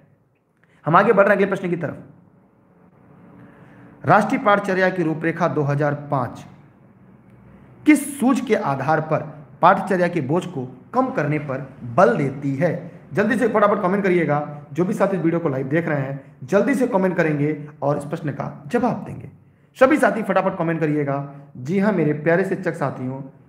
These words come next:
इस देश के निर्माताओं, जल्दी से फटाफट comment करिएगा, क्योंकि अब की बार seated पार, ठीक है, अब की बार seated पार। बताइए यहाँ पे क्या होगा?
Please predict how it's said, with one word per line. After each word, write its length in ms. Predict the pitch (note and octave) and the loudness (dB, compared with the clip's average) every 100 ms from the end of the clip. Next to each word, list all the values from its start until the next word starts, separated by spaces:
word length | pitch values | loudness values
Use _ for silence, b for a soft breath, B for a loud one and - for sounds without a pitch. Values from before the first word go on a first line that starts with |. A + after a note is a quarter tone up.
| _ - | _ -16
इस 100 | C#3+ C3 | -10 2
देश 240 | F3 G3+ | 2 2
के 160 | G3 E3+ | -2 -2
निर्माताओं, 760 | D3 C#3+ D3+ D3+ E3 C#3 D3 - - B B B - | 0 0 0 0 0 2 -2 -6 -14 B B B -2
जल्दी 280 | F3+ A3 C4 | 2 2 2
से 100 | C#4 | 2
फटाफट 360 | A3 A3+ A3+ | 4 4 4
comment 240 | G3+ G3 G#3+ | 0 0 0
करिएगा, 380 | G3 F#3 D#3+ D#3 D#3 - - | 2 2 2 -2 -4 -10 -12
क्योंकि 240 | C#3 C#3+ D3+ | -8 -6 -4
अब 120 | D#3+ | -6
की 220 | E3 E3 C3 - | -4 -4 -4 -4
बार 640 | C3 D#3+ D#3+ C3 B2+ - - - - _ - | -2 2 2 2 -4 -12 -18 -20 -20 _ -10
seated 540 | - B3+ B3+ A#3+ A3+ - | 0 0 4 4 2 0
पार, 500 | E3 D3+ B2 - - - - _ _ _ _ _ _ _ _ _ _ _ _ _ _ _ _ - | 2 4 2 -4 -14 -20 -20 _ _ _ _ _ _ _ _ _ _ _ _ _ _ _ _ 0
ठीक 140 | B3 | 4
है, 80 | G3 - - - - - _ _ - | 4 2 -10 -18 -20 -20 _ _ -10
अब 140 | D3+ | -8
की 240 | D#3 G#3+ D3+ | -2 0 2
बार 420 | C#3+ F#3 B3+ D4 - - - _ - | 4 6 6 4 -4 -14 -20 _ -6
seated 380 | B3 B3+ A3+ - | -4 4 4 4
पार। 300 | E3 C3+ G#2 - - _ - - _ _ - _ - b b b - | 0 0 -2 -12 -20 _ -20 -20 _ _ -20 _ -20 b b b 0
बताइए 280 | F3 B3 C#4+ | 4 6 6
यहाँ 180 | C4 C4 | 6 6
पे 200 | B3 E3 | 2 0
क्या 680 | - - - _ _ C#4 C#4+ | -4 -16 -20 _ _ 6 8
होगा? 500 | C#4+ C4+ G3+ A#2+ | 8 6 2 0